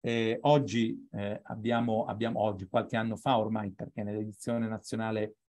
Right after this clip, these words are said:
dei scritti linguistici è trascritto quello che c'è lì sotto, mm? Eh, con un sistema di lettura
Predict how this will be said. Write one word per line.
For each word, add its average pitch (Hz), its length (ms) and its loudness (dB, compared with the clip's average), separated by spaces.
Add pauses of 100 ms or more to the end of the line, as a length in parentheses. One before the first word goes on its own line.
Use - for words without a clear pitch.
dei 107 140 -6
scritti - 280 -4
linguistici 110 760 -4
è - 160 -10
trascritto 131 800 -2
quello 110 300 -2
che 104 140 -4
c'è 117 320 0 (320)
lì 107 160 -4
sotto, 101 800 -4 (200)
mm? 117 140 -2 (1080)
Eh, 104 300 0
con 131 600 4
un 117 120 -6
sistema 123 480 0
di 117 140 -2
lettura 123 840 0